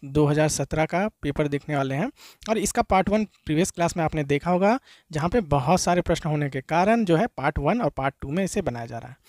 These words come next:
तो चलिए पार्ट टू का आज पहला प्रश्न देखते हैं, और ये सभी पॉइंट प्रश्न जो हैं डिटेल एनालिसिस के साथ होंगे और आपके लिए सभी इंपॉर्टेंट होंगे।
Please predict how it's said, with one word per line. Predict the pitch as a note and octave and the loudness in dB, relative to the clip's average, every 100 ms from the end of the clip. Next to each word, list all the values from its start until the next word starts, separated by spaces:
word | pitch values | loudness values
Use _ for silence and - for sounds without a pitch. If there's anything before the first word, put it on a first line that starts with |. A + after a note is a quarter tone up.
| - - | -20 -10
तो | F#3+ | 0
चलिए | G#3+ A#3+ C4 | 2 2 2
पार्ट | D#3 D#3+ - | 2 2 0
टू | |
का | F#3+ F3+ | 0 2
आज | F3+ | 0
पहला | - C#3+ D#3+ | -2 -2 -2
प्रश्न | - D#3 D#3 | -2 -4 -2
देखते | D3+ - | -4 -2
हैं, | F#3+ | -2
और | D#3 | 0
ये | D#3+ E3+ | 0 0
सभी | D3+ C#3+ F#3 - | 0 0 0 2
पॉइंट | D3+ D#3 | 0 0
प्रश्न | - C#3+ D3 | -2 -4 -2
जो | D3 | 0
हैं | D#3 A#3 - - - | 0 -2 -8 -20 -6
डिटेल | D3 D#3+ G#3 | -4 2 2
एनालिसिस | G3 D#3+ D3+ - D#3+ | 4 2 0 0 -4
के | D3+ | -4
साथ | - C3 - | -4 -6 -4
होंगे | F#3 | 0
और | A3+ C3+ | 2 2
आपके | C3 - | 0 -2
लिए | E3 | -4
सभी | - C3 D3+ | -4 -2 -4
इंपॉर्टेंट | C#3+ - - B2+ - | -4 -8 -14 -12 -12
होंगे। | C3+ | -12